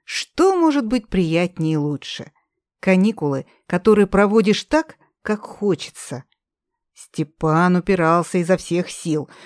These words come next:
но пришлось ехать к родителям. Катька переубедила. «Степ, ну что ты в самом деле?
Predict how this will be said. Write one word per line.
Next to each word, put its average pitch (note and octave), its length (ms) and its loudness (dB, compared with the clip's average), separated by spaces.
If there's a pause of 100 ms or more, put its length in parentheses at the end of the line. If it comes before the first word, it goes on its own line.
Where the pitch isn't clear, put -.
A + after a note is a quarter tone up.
(160)
но E3 300 0
пришлось A#3 540 -4
ехать F3+ 400 -6
к - 80 -20
родителям. C3+ 760 -10 (520)
Катька E3+ 420 -4
переубедила. D3+ 800 -6 (680)
«Степ, - 460 -4 (320)
ну F3+ 160 2
что F4+ 220 0
ты E4 100 -6
в B3+ 60 -6
самом G3 340 2
деле? E3 400 -2